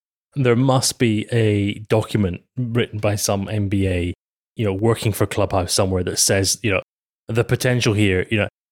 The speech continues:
if we did allow time shifting, if we did allow people to pop in and listen, and I think I would be attracted to the content potentially. Uh, I think it would replace or add to my podcast, my commute, my,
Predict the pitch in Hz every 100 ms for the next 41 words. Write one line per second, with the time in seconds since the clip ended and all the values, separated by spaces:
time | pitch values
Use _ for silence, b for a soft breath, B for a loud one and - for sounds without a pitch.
0 | - 135 127 117 123 113 - 123 113 110
1 | 104 101 107 101 92 101 - 92 117 110
2 | 117 - 127 120 113 107 - 101 104 -
3 | 101 90 - _ _ - 113 110 98 139
4 | - 202 123 123 - 160 127 120 139 123
5 | - 117 110 - 143 123 107 - _ _
6 | - 123 107 110 123 131 90 107 - 123
7 | 120 - - - _ _ _ _ _ _
8 | _ - 117 123 139 - 139 117 120 117
9 | 120 117 - - 117 - 113 107 - -
10 | 120 110 127 117 104 - 113 107 113 104
11 | 98 110 98 - 101 - 110 104 101 101
12 | 104 - 104 107 113 110 101 98 98 92